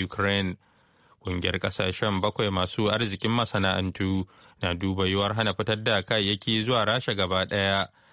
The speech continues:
kamar yadda kamfanin dillancin labarai na Kyodo na Japan ya rawaito a makon da ya gabata, wanda ya ambato majiyoyi daga gwamnatin Japan.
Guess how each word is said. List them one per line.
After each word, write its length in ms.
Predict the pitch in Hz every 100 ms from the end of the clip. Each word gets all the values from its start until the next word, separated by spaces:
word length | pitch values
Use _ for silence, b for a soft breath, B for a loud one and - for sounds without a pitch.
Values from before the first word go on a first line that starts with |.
| b -
kamar 220 | 92 87
yadda 340 | 92 101 98
kamfanin 480 | 90 104 104 101 104
dillancin 460 | 110 110 113 - 120
labarai 500 | 107 98 95 95 107
na 200 | 110 110
Kyodo 600 | - 98 110 110 117 98 101
na 260 | 107 110 107
Japan 340 | 101 - 113
ya 140 | 98
rawaito 640 | 95 95 95 - 101 95 - B B -
a 60 |
makon 400 | 92 92 - 92 95
da 60 |
ya 80 | 92
gabata, 680 | 98 90 95 - 101 95 87 b b b -
wanda 240 | 92 90
ya 120 | 95 104
ambato 480 | 104 104 101 117
majiyoyi 500 | 107 107 107 104 110
daga 380 | 120 104 107 95
gwamnatin 480 | 95 95 95 - 98
Japan. 520 | 92 92 101 98 92